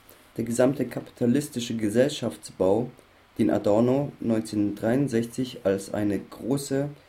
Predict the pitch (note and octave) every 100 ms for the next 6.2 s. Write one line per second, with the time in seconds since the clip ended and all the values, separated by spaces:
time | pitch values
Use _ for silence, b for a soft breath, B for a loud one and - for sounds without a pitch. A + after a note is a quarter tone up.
0 | b b b - C#3+ D#3 - C#3 A#2+ A#2
1 | G#2 A#2 C3 B2+ - - - A#2 D3 -
2 | A2 A2+ A#2 A2+ G#2 F#2+ - G#2 B2 -
3 | - - A#2+ B2 C#3 D3+ D3+ D#3+ D#3+ -
4 | _ _ b b b b b b - D3
5 | - B2+ A#2 A2 C3+ D3+ B2+ A#2+ - B2+
6 | B2+ D3